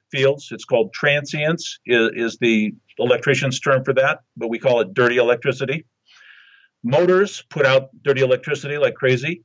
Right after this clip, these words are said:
Inverters for solar put it out.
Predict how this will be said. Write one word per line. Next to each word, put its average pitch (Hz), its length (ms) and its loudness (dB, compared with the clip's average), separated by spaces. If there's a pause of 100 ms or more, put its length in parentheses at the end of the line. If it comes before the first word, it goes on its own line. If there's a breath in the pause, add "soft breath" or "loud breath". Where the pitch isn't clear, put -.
Inverters 139 560 0
for 127 160 -4
solar 165 540 0 (580 soft breath)
put 143 140 0
it 120 100 2
out. 120 260 0